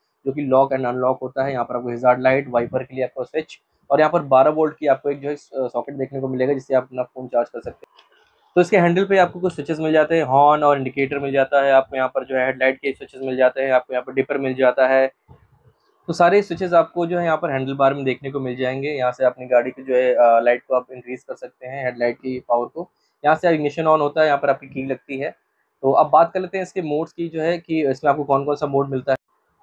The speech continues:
तो इसके drive mode में आपको मिल जाता है Park Assist, Eco, Drive, Power, Reverse। ये आपको इतने जो है modes देखने को इसमें आपको मिलेंगे, जो यहाँ से आप जो है इसको set कर सकते हैं अपने according, जिसमें mode पे भी आपको गाड़ी को चलाना है।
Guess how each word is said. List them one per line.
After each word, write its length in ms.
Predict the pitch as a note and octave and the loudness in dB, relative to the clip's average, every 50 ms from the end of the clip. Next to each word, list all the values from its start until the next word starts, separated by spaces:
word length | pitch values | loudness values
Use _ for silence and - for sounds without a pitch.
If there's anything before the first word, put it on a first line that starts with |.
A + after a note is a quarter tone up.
| _ _ _ _ | _ _ _ _
तो 60 | - D#3 | 0 0
इसके 160 | D#3 - G3+ | 2 2 2
drive 280 | D#3+ D3 D3 D#3+ E3+ | 4 6 6 6 4
mode 140 | E3 E3+ F3 | 4 2 2
में 80 | F3+ F3 | 4 2
आपको 140 | E3+ E3+ E3+ | 2 2 0
मिल 120 | D#3 D3 | 0 2
जाता 180 | D3 C#3+ - D#3+ | 2 2 2 0
है 80 | D3+ - | 0 2
Park 260 | - C3 C3 C3+ - C#3 | 4 4 4 4 4 0
Assist, 420 | C3+ - D3+ C#3+ - _ _ _ - | -4 -4 -6 -10 -10 _ _ _ -10
Eco, 360 | D3+ C3+ C3+ - D#3 D#3+ D#3 | -10 -8 -4 -4 -4 -2 -2
Drive, 460 | C#3 C3+ C3 B2+ B2 B2+ C#3 D3+ D#3+ D#3 _ - | -4 -2 4 6 6 6 6 4 2 -2 _ 4
Power, 360 | B2+ B2 B2+ C3+ C#3+ C#3 C3 | 6 6 6 6 4 2 2
Reverse। 560 | C3 C3 C#3 C3 C3 C3+ C3+ C3+ - - _ _ _ _ - | 2 0 2 4 4 2 2 0 -4 -18 _ _ _ _ -4
ये 80 | D3 E3 | 2 4
आपको 260 | F3 E3+ E3 - E3+ | 6 6 4 4 -2
इतने 220 | D#3+ D3+ D#3+ E3 E3 | -4 -2 -2 -4 -4
जो 140 | D#3 D#3 | -2 -2
है 100 | D#3 E3 | -2 -2
modes 280 | D#3 C#3+ C#3 C#3+ D3 - | -2 -2 -2 -4 -4 -2
देखने 220 | - C#3 C3+ C#3+ C#3+ | -4 -6 -4 -4 -4
को 80 | C#3+ | -6
इसमें 200 | C#3+ C3+ - C#3+ | -6 -4 -2 0
आपको 220 | C#3 C3+ C3+ - C#3 | 0 0 0 -2 -6
मिलेंगे, 320 | C3 B2 A#2+ B2+ C3+ D3 | -6 -6 -6 -6 -8 -8
जो 120 | C#3+ C#3+ C#3 | -6 -4 -4
यहाँ 180 | C3+ B2+ B2+ | -2 -2 -4
से 140 | B2+ - C3+ | -4 -2 0
आप 160 | B2+ B2+ C3 | 0 0 0
जो 100 | C3 B2+ | -2 -10
है 60 | B2+ | -10
इसको 180 | C3 B2+ - D3+ | -10 -12 -14 -18
set 200 | - - A#2+ A#2 - | -14 -12 -12 -12 -12
कर 80 | A#2+ | -16
सकते 280 | A2+ - A#2+ - - C#3 | -14 -14 -16 -14 -12 -10
हैं 100 | D3 E3 | -10 -10
अपने 260 | - C3+ - B2 B2 | -10 -10 -10 -12 -8
according, 320 | A#2+ - B2 B2+ C3+ E3 E3+ _ _ _ _ _ _ | -2 0 0 2 0 -2 -6 _ _ _ _ _ _
जिसमें 260 | C3+ C3+ C3 - D#3+ D#3 | -10 -10 -6 -4 -4 -2
mode 220 | C#3+ C#3+ C#3 C3+ | 0 0 0 0
पे 100 | C3+ C3+ | 0 -2
भी 100 | C#3 C#3+ | 2 2
आपको 200 | C3 B2 - C#3+ | 2 4 2 2
गाड़ी 200 | C3+ B2+ A#2+ B2 | 2 2 0 0
को 120 | - - | -6 -8
चलाना 340 | A#2 - B2+ A#2 A2 A2 A2 | -8 -4 -2 -2 -2 -2 -4
है। 180 | A2 G#2+ G#2+ | -8 -8 -12